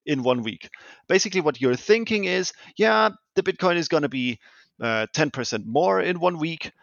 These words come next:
so I'm gonna, I'm gonna get this contract today so that in one week I can trade arbitrage. I can, uh, fulfill this contract, buy the, uh, Bitcoin from this,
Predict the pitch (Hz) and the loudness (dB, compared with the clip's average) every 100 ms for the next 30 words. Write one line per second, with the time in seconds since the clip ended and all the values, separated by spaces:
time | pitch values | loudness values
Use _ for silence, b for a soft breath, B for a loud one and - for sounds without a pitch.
0 | b _ - 123 135 135 127 117 113 110 | b _ 0 2 2 2 2 2 0 -2
1 | 117 113 113 107 107 110 120 143 - 123 | -6 -2 -2 0 -2 -6 -4 -4 -2 -8
2 | - 131 - 110 - 139 156 190 190 - | -2 -2 0 -2 -2 0 2 2 -2 -4
3 | 120 120 117 - - 170 147 127 120 190 | 2 2 2 -6 -2 -2 0 -2 0 -8
4 | 180 143 147 127 123 107 _ - 139 - | -8 -2 -2 0 -4 -4 _ 0 0 4
5 | 139 135 127 - 110 - - _ 127 - | 2 4 0 -6 -8 -10 -14 _ -4 -2
6 | 123 110 104 _ _ _ - 110 104 104 | -4 -4 -10 _ _ _ -4 -2 -2 -4
7 | - _ - - 139 - 202 160 - 202 | -10 _ -18 -4 -4 0 0 2 0 0
8 | 214 - 214 - - _ - 147 156 151 | -2 -2 -4 -6 -16 _ 2 4 4 0
9 | 131 131 127 120 120 110 135 139 127 123 | -2 -2 0 2 2 0 -4 0 0 0
10 | 127 120 110 - - | -4 -2 -4 -4 -10